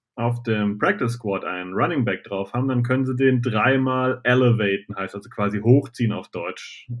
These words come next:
ähm, und können ihn in den aktiven Spieltagsroster reinziehen.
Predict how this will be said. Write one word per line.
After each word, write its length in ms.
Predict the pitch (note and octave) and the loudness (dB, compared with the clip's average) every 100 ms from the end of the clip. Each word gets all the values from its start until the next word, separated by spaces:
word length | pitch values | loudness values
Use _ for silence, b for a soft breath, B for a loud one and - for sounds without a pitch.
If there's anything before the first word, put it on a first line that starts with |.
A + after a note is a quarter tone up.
| F#2 | -8
ähm, 380 | F2+ F2+ F#2 - _ _ _ | -6 -8 -12 -16 _ _ _
und 100 | - | -4
können 160 | A#2+ D3 | 2 4
ihn 140 | C#3 | 6
in 80 | C3+ C3+ | 6 4
den 100 | C3 | 0
aktiven 420 | B2 - C#3 C3+ | -4 -4 -2 -2
Spieltagsroster 1040 | A#2+ D3 D#3+ C3+ A2+ - G#2 G#2 G#2 A2 | -4 -8 0 2 2 0 0 0 -2 -2
reinziehen. 680 | G2+ G#2 A#2 A#2+ - G2+ F#2+ | 0 2 4 4 0 -8 -10